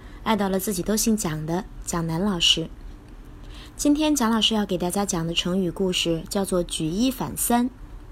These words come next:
在这里，“反”的意思是类推，比喻从一件事情类推而知道其他许多的事情。这个成语背后的故事是关于至圣先师孔子的。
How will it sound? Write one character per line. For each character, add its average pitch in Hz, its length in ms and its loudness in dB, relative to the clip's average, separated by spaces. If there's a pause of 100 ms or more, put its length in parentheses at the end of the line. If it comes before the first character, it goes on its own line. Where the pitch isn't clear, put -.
(600)
在 320 160 4
这 311 140 4
里， 302 120 2
“反” 165 320 2
的 160 60 -2
意 247 180 4
思 208 180 2
是 240 180 2
类 233 200 2
推， 277 340 4 (720)
比 233 140 10
喻 294 180 8
从 269 200 6
一 262 100 6
件 311 180 4
事 294 220 4
情 214 240 4
类 247 160 4
推 294 340 6 (100)
而 196 120 6
知 240 160 2
道 240 140 4
其 214 160 2
他 254 160 2
许 - 180 -2
多 285 220 6
的 277 100 6
事 180 220 0
情。 - 180 0 (1000)
这 370 120 8
个 330 80 6
成 240 240 6
语 233 120 4
背 240 180 2
后 233 140 4
的 220 100 4
故 226 180 2
事 196 280 4
是 208 120 0
关 247 240 4
于 214 240 4
至 240 280 4
圣 240 200 6
先 285 240 6
师 285 280 2
孔 196 340 0
子 185 180 -2
的。 127 220 -4